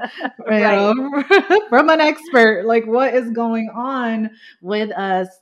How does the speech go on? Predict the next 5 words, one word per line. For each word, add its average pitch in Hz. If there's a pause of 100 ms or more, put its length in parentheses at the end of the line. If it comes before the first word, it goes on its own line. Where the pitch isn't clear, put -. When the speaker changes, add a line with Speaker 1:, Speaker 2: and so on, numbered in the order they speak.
(100)
Speaker 2:
not 190 (120)
willing 233
or 185
not 180
wanting, 190